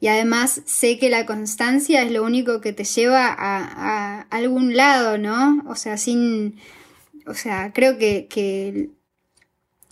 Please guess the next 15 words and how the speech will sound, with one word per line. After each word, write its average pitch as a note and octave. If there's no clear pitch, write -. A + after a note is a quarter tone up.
los A#3
frutos D4
en A#3
la A3
vida C4+
están A3+
en A3
lo G#3
que G#3
hacemos A3+
en A3+
nuestro G#3+
día A3+
a A3
día. A#3